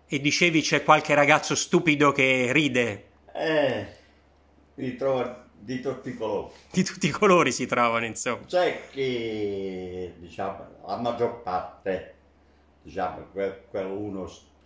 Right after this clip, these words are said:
Speaker 2: uno per cento che è stupido.
Speaker 1: Che non capisce che è il tuo lavoro, che è una cosa che si fa così, che è la cosa buona da
Speaker 2: Eh,
Speaker 1: fare. Que-
Speaker 2: bisogna aspettare, da spazio, eh, diciamo, agli animali. Dopo ci sono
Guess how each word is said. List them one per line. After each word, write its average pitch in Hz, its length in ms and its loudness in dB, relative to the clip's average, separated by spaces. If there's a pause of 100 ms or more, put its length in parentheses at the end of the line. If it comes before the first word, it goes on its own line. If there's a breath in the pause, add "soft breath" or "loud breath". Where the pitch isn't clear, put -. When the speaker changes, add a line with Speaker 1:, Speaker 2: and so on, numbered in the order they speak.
(200)
Speaker 2:
uno 95 280 -10
per - 260 -8
cento 80 560 -10
che 80 220 -12
è - 20 -10
stupido. - 840 -16
Speaker 1:
Che - 140 0
non 131 120 4
capisce 131 500 0
che 117 100 2
è 120 40 4
il 117 100 0
tuo 127 160 4
lavoro, 123 520 6
che 110 80 0
è 123 40 4
una 123 160 2
cosa 120 300 2
che 120 100 0
si 127 160 -2
fa 123 160 4
così, 131 300 -2
che 120 80 0
è 117 40 4
la 117 100 2
cosa 120 300 0
buona 127 340 4
da 120 100 2
Speaker 2:
Eh, 117 40 -2
Speaker 1:
fare. 117 200 4
Que- 110 120 -4
Speaker 2:
bisogna 117 800 -6
aspettare, 95 1000 -6
da 87 200 -8
spazio, 90 580 -10
eh, 69 380 -16 (520 soft breath)
diciamo, - 520 -16
agli 78 300 -18
animali. 78 520 -18 (180)
Dopo 82 280 -12 (100)
ci - 160 -20
sono - 220 -14